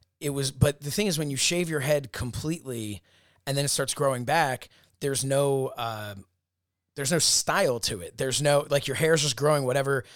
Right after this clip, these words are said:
you know, like, look, the top doesn't grow quite as quickly, uh, as the sides these days, you know?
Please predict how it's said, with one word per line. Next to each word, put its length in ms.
you 100
know, 160
like, 200
look, 200
the 100
top 300
doesn't 240
grow 200
quite 280
as 100
quickly, 520
uh, 440
as 180
the 80
sides 460
these 220
days, 340
you 120
know? 260